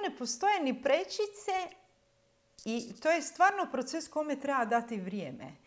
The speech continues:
I to je proces koji čak ne smijemo ni, em, forsirati, nego ga jednostavno prihvatiti. I,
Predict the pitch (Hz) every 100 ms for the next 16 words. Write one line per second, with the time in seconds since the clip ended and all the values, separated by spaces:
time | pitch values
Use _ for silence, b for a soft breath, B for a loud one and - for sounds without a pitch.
0 | B B B 208 359 403 339 269 359 -
1 | 320 370 349 277 - 370 359 320 349 -
2 | 311 262 233 226 247 320 285 233 B B
3 | - 185 185 185 - - _ - 196 -
4 | - 277 185 113 - 139 - _ _ _
5 | _ _ _ B B B B B 196 185
6 | 190 240 285 262 220 208 190 196 196 220
7 | 185 - 147 - 143 - 196 202 202